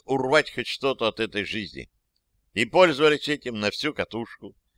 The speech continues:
В числе мародеров араб увидел какого-то феллаха.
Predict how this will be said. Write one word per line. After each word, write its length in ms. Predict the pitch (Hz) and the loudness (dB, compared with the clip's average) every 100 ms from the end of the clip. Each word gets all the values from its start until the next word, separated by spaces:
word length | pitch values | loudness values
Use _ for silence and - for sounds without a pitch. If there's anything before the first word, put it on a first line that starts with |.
| _ _ _ _ _ _ _ | _ _ _ _ _ _ _
В 60 | - | -6
числе 560 | 135 - 143 139 135 | -4 0 4 4 4
мародеров 520 | 123 123 131 143 127 | 4 4 4 4 4
араб 300 | 120 120 113 | 6 6 6
увидел 460 | 110 120 131 120 110 | 0 -4 0 2 2
какого-то 580 | - 110 117 117 - 110 | 0 -2 0 -2 0 -2
феллаха. 720 | - 123 123 113 92 90 | 2 2 6 6 6 2